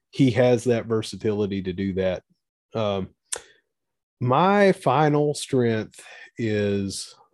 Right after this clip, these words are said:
the nineteen eighties, uh, wrestling nickname for a tag team that,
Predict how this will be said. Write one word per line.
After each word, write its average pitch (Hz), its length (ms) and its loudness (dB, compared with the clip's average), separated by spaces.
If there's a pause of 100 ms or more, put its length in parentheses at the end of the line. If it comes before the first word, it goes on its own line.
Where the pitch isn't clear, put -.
(340)
the 110 360 0
nineteen 127 580 2
eighties, 117 680 0 (300)
uh, 98 520 -2
wrestling 110 680 0
nickname 107 680 -2
for 101 180 -4
a 98 60 -4
tag 120 360 0
team 110 400 -4
that, 101 280 -2